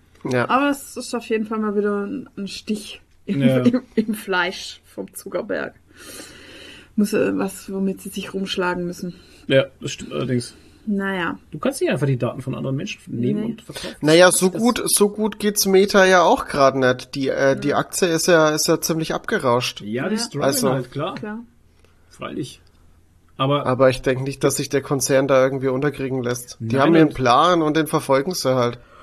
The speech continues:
Speaker 3: das Ding ist halt auch, äh, gib mir halt was anderes dafür, weißt du?
Speaker 1: Ja.
Speaker 3: Ja, ich meine, klar, schalt's doch ab, aber was machen wir dann?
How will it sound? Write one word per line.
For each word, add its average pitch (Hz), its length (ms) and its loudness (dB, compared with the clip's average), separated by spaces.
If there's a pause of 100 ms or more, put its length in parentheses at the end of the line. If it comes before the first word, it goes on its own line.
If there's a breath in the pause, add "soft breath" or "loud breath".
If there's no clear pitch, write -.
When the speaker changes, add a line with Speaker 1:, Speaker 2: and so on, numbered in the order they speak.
(180)
Speaker 3:
das 135 140 -8
Ding 143 120 -4
ist 180 140 -2
halt 175 100 0
auch, 156 240 -6
äh, 139 320 -2
gib 143 180 -10
mir 175 100 -4
halt 156 140 -2
was 139 120 -6
anderes 180 300 -6
dafür, 131 340 -6
weißt 120 220 -8
du? - 40 0
Speaker 1:
Ja. 285 200 6 (800)
Speaker 3:
Ja, 147 240 -4
ich 147 60 -2
meine, 151 200 -2
klar, 190 200 0
schalt's 165 300 -4
doch 160 140 -4
ab, 185 160 -4
aber 135 220 -2
was 131 120 -6
machen 139 160 -2
wir 131 100 -2
dann? 143 180 -4